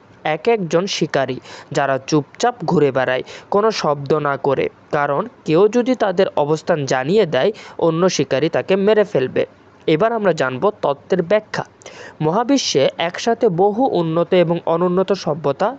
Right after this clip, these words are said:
থাকতে পারে। এখন প্রশ্ন হচ্ছে, যদি তারা কেউ একজনের অস্তিত্ব জানতে পারে, তাহলে তারা কি করবে? তত্ত্বটি তিনটি মূল ধারণায় দাঁড়িয়ে থাকে। সব সভ্যতা নিজের অস্তিত্ব রক্ষা করতে চায়।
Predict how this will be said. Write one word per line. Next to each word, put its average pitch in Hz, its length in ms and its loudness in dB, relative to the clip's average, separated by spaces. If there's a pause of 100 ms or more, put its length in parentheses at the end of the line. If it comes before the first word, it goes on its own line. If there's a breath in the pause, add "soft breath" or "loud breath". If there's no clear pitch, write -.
থাকতে 214 300 -2
পারে। 180 280 -4 (340 loud breath)
এখন 160 220 -2
প্রশ্ন 190 460 -2
হচ্ছে, 170 440 0 (380 loud breath)
যদি 165 280 4
তারা 254 240 2
কেউ 226 320 4
একজনের 156 500 2 (100)
অস্তিত্ব 165 500 0
জানতে 147 440 -2
পারে, 135 360 0 (300 loud breath)
তাহলে 160 340 2
তারা 160 280 -2
কি 233 300 -4
করবে? 131 400 0 (360 loud breath)
তত্ত্বটি 240 500 0 (160)
তিনটি 233 520 2 (140)
মূল 175 420 2
ধারণায় 180 560 0
দাঁড়িয়ে 135 400 0
থাকে। 131 340 -4 (300)
সব 185 280 -2
সভ্যতা 208 520 0
নিজের 180 280 0 (120)
অস্তিত্ব 170 420 0
রক্ষা 147 300 -2
করতে 147 300 -2
চায়। 190 240 2